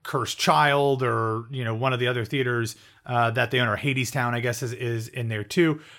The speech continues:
or the Hudson, which already has Merrily and, and everything kind of l-, set up there. Uh, I would imagine it'll end up at the August Wilson, Grace. But do you have any thoughts on who would be your ideal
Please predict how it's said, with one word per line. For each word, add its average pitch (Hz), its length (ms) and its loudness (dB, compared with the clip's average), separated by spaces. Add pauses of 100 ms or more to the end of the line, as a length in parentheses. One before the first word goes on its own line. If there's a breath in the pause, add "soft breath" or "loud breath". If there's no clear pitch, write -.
(140 loud breath)
or 120 120 -2
the 110 80 0
Hudson, 131 420 0
which 113 120 -4
already 113 200 0
has 113 180 -2
Merrily 113 460 0
and, 110 260 -4
and 117 80 -4
everything 110 300 -4
kind 120 160 -4
of 110 200 -8
l-, 127 320 -10
set 123 440 -2
up 151 160 0
there. 117 180 0 (540 loud breath)
Uh, 135 240 4
I 156 60 6
would 165 100 8
imagine 175 340 6
it'll 175 140 6
end 165 120 6
up 175 120 6
at 165 80 2
the 170 60 4
August 165 280 2
Wilson, 175 340 4
Grace. 180 300 4 (480 loud breath)
But 160 140 6
do 147 100 4
you 233 120 8
have 247 220 6
any 196 540 6 (340)
thoughts 151 540 4
on 165 260 2
who 165 180 2
would 160 140 6
be 151 100 2
your 143 340 4
ideal 131 760 2